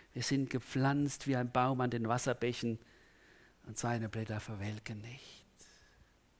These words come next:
Unser Herr will uns neu beschenken. Er will uns zeigen,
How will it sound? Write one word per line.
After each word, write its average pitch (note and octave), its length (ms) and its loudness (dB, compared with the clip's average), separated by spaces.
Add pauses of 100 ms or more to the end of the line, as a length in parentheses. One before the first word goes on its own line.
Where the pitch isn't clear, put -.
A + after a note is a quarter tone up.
(880)
Unser C3+ 280 4
Herr C#3 280 4
will C#3+ 140 4
uns B2+ 260 -2
neu C3+ 340 0
beschenken. C3 640 -2 (400)
Er C3+ 180 0
will E3+ 220 6
uns E3 260 4
zeigen, E3 640 6